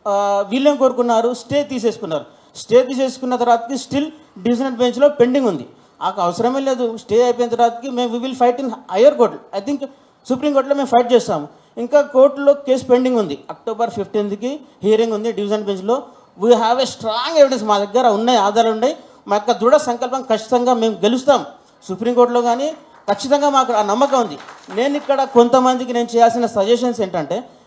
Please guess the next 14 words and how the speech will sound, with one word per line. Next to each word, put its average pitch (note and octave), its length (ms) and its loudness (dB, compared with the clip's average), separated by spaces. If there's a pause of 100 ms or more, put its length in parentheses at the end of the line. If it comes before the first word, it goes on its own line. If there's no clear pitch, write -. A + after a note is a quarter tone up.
ఎవరైతే A#3 500 0
నిరుద్యోగ G#3+ 420 0
మిత్రులు A3 280 -6 (100)
చాలా A#3 220 0
ఎమోషనల్, A#3 360 -4
నేను G#3 100 -6
ఇక్కడికి G3+ 280 -2
వచ్చేటప్పుడు C4+ 400 4
కూడా C#4 260 2
చాలా B3+ 180 2
ఎమోషన్. B3+ 360 -2 (320)
కొంతమంది A3+ 340 -4
మాట్లాడేటప్పుడు A3 640 -4
నాదో G#3 400 0